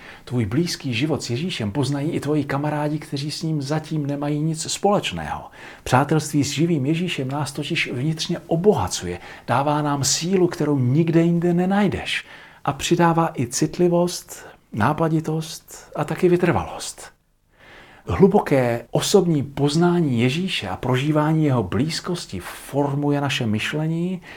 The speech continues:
naši identitu, tedy naše vědomí, kým jsme a jakou máme hodnotu. Osobní kontakt s živým Ježíšem a hluboká oddanost jemu nás vnitřně uzdravuje a osvobozuje. Od naší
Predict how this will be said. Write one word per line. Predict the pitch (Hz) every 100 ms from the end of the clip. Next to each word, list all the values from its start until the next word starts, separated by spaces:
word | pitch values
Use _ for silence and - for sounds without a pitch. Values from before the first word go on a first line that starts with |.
| -
naši | - - - -
identitu, | 107 110 120 123 131 151 175
tedy | 180 95 87 - -
naše | - 117
vědomí, | 90 101 117 131 135 139
kým | 139 127 107 87
jsme | 85 - - 101 139 170 - - -
a | 87
jakou | 95 113 135 131
máme | 123 127 127 131
hodnotu. | 107 127 139 139 - - - - _ _ _ _ _ -
Osobní | 113 165 160 135
kontakt | 165 170 143
s | 123
živým | 131 156 120
Ježíšem | 131 170 170 90 87 - - -
a |
hluboká | 87 139 151 151 127 -
oddanost | 113 117 160 147 113 -
jemu | 120 156 107 - - -
nás | 104 98 -
vnitřně | 110 110 - 120 - - -
uzdravuje | 123 123 131 135 147 143 143 143
a | 139 -
osvobozuje. | 135 - 160 160 85 80 69 69 - - _ - - -
Od | -
naší | 123 120 107 85 80